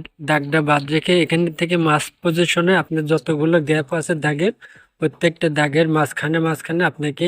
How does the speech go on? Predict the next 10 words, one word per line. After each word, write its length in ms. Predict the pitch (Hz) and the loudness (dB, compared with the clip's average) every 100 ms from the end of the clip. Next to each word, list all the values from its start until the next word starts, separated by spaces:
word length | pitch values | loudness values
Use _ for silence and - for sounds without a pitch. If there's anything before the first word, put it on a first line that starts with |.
| 196 | -2
এই 160 | 165 160 | 0 0
রডগুলো 440 | 147 139 139 147 143 | 0 -2 -2 -2 0
দিতে 300 | 139 135 127 | -2 -4 -6
হবে। 280 | 127 120 143 - - _ - | -6 -10 -16 -20 -20 _ -4
এবং 160 | 147 175 160 | -4 -4 0
এই 160 | 170 | 2
রডগুলো 460 | 165 175 165 170 175 | 4 2 2 2 2
দেওয়ার 320 | 151 160 160 147 | 2 2 2 0
পরে 240 | 156 165 | 0 2
আপনাকে 500 | 175 - 147 147 175 | 0 0 -4 -2 2